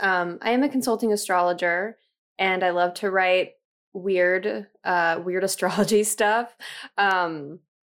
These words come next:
I'm super into the idea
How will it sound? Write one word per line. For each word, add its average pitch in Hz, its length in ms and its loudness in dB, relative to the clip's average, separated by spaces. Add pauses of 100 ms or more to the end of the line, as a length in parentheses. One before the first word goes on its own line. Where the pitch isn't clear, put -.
(460)
I'm 214 140 2
super 240 380 0
into 190 720 0
the 180 160 0
idea 170 540 2